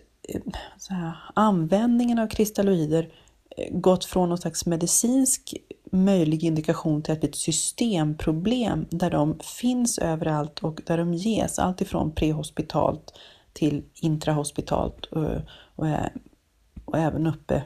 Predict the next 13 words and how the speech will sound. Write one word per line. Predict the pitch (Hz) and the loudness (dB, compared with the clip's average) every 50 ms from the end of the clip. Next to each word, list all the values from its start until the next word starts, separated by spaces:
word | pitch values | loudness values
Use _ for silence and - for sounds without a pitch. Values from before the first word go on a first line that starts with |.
| - - | -6 -4
längre | - 170 175 175 170 165 | 0 0 2 2 2 0
in | 151 147 | 0 -2
i | 147 | -2
vårdkedjan | 147 160 151 143 - - - - - - 147 147 | -2 0 -2 -2 -2 -2 -2 -2 -2 0 -2 -2
än | 147 139 139 143 | -2 -2 -2 -4
vad | 147 - 151 | -4 -4 -4
akuten | 156 - - 202 196 - - 196 185 | -4 -2 -2 -2 -2 -2 -4 -4 -4
befinner | 185 185 - 165 - 165 | -2 -2 -4 -2 -2 -2
sig. | 170 - - 175 170 170 - _ _ _ _ - - - _ _ _ _ _ _ _ _ _ _ _ _ _ _ _ _ _ _ _ _ _ _ _ _ _ _ _ _ _ _ - _ | -2 -2 -4 -4 -4 -6 -8 _ _ _ _ -20 -20 -20 _ _ _ _ _ _ _ _ _ _ _ _ _ _ _ _ _ _ _ _ _ _ _ _ _ _ _ _ _ _ 0 _
Det | 214 208 | 4 4
man | 196 196 196 190 | 4 4 2 0
förespråkade | 190 - 233 214 190 190 185 - - 208 196 196 196 196 - 196 196 190 185 185 180 - | 0 0 2 2 2 2 0 0 2 2 2 2 2 0 0 2 4 4 2 2 0 -2
på | - 208 202 185 175 170 | 0 2 4 4 4 2